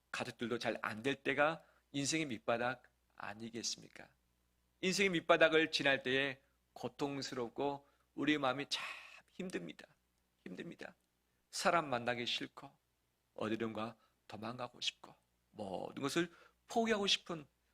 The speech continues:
그런 마음이 우리의 마음 안에 다 드는 것 아니겠어요? 그런데 그때 우리는 아무것도 할 수 없겠다 생각할 수 있겠지만, 우리를 만드시고 우리를 이끄시는 그 하나님,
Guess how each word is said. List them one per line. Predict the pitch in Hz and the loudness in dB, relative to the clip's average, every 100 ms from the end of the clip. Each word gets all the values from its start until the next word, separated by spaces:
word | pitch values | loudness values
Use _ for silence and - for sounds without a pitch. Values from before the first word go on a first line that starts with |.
| _ | _
그런 | - 233 165 | 4 4 4
마음이 | 120 107 110 117 - | 2 2 -2 -6 -6
우리의 | 101 110 101 | -4 -2 -2
마음 | 95 90 | -4 -6
안에 | 95 110 151 - _ | -6 -6 -8 -12 _
다 | - - - - | -18 -18 -18 -20
드는 | - 110 | -16 -10
것 | 117 120 | -10 -10
아니겠어요? | - 110 117 127 - - - - _ _ _ _ _ _ _ | -12 -16 -14 -10 -8 -8 -10 -20 _ _ _ _ _ _ _
그런데 | - 214 214 226 | 0 4 8 6
그때 | 226 226 - 220 170 - _ _ - | 6 2 6 6 6 -4 _ _ 2
우리는 | 202 214 - - - 185 | 4 6 4 4 2 2
아무것도 | 208 233 233 | 2 2 2
할 | 226 | 0
수 | - | 0
없겠다 | 165 - 139 131 127 127 _ _ - | -2 -2 0 0 0 -4 _ _ -12
생각할 | - 175 160 139 | -6 -6 -4 -4
수 | - | -4
있겠지만, | - 113 120 127 131 127 _ - _ _ _ _ - | -6 -6 -2 2 2 0 _ -20 _ _ _ _ 0
우리를 | 156 170 185 196 196 110 | 4 6 8 8 6 0
만드시고 | 101 117 127 123 127 123 151 165 - _ _ _ _ - | -6 -4 0 2 2 -2 -4 -6 -12 _ _ _ _ -6
우리를 | 120 120 113 127 | -2 0 -2 -6
이끄시는 | - 143 127 131 139 156 - - - | 0 0 0 -2 -4 -6 -12 -18 0
그 | 180 185 | 2 4
하나님, | - 202 190 147 110 | 2 0 0 0 -4